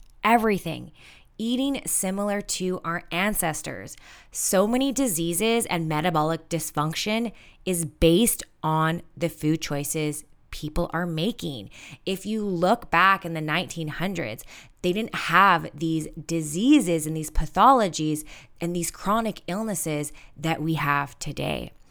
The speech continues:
So I realized I'm in my own happy bubble, and I invite anyone who wants to come into my happy nutrition bubble. But at the same time, um, I feel like a lot of people just don't know. I've said this before.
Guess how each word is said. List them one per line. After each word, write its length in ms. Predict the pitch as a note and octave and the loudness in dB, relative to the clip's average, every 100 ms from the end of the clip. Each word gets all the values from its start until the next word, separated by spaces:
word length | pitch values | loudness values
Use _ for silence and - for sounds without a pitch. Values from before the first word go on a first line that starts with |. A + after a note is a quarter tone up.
| - - - | -20 -20 -14
So 460 | - G3+ G3 F#3+ - | -2 2 2 0 2
I 180 | G3 A#3+ | 4 4
realized 640 | A#3 G#3+ G3+ F#3 F#3 F3+ - | 4 2 4 4 4 0 -4
I'm 200 | G3+ A#3+ | -4 -4
in 80 | A3+ | -2
my 180 | F#3 - | -4 -2
own 320 | E3 E3+ E3+ | -4 -2 -2
happy 580 | E3 - D#3 F3 F#3 F#3+ | -4 -2 0 0 0 -2
bubble, 480 | D#3 D#3 D#3 D#3+ D#3+ | 0 0 2 0 0
and 240 | D#3 D#3+ | -2 -4
I 20 | |
invite 400 | E3 E3+ F3+ F#3 - | -2 -2 -2 -2 -4
anyone 500 | F3 A#3 A#3 F#3+ E3+ | -4 -2 -2 -2 -2
who 140 | E3 | -2
wants 240 | E3 D#3+ - | -4 -4 -6
to 80 | E3 | -6
come 260 | D#3+ D#3 | -4 -4
into 180 | D#3+ D#3 | -4 -4
my 120 | D3+ | -6
happy 320 | C#3 D3+ D3+ | -4 -4 -2
nutrition 420 | D#3 D3+ D3 - D3 | -6 -6 -6 -6 -2
bubble. 400 | C#3+ C3+ E3+ E3 - - - - | 0 2 0 -2 -16 -16 -18 -12
But 300 | D#3+ G#3 A3 | 2 4 4
at 120 | F#3+ | 0
the 60 | G3 | -4
same 300 | G3 F#3+ F#3 | -4 -6 -8
time, 600 | - - G#3+ G3+ G3 - - - - - | -4 2 2 2 -2 -6 -16 -18 -20 -2
um, 360 | F3 F3 E3+ E3 | 2 4 2 -2
I 140 | F3 F3+ | 0 0
feel 200 | G3 F3+ | 2 0
like 120 | F3 | 2
a 80 | F3 | 2
lot 160 | D3+ | 2
of 60 | D#3 | 2
people 260 | D#3 D3+ D3+ | -2 -4 -6
just 260 | C#3+ - | -6 -6
don't 200 | D3 C#3+ | -6 -2
know. 160 | D#3+ F#3+ | 0 4
I've 160 | F3+ D#3 | 4 2
said 160 | D3+ | -6
this 160 | C#3 - | -6 -8
before. 640 | C#3+ - F3 F#3+ G3 F3 | -8 0 4 6 4 2